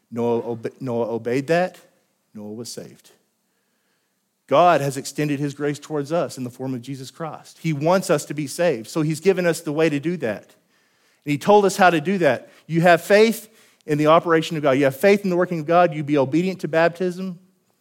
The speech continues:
and you believe in me, I'll save you from your sins.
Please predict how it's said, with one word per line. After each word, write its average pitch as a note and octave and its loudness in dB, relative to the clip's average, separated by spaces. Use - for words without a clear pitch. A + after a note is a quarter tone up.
and A#2+ -8
you A#2 -4
believe C3+ -2
in D#3+ -4
me, D#3+ -8
I'll G#2 -12
save A2+ -6
you A2 -12
from A2 -14
your G#2+ -12
sins. D#2 -20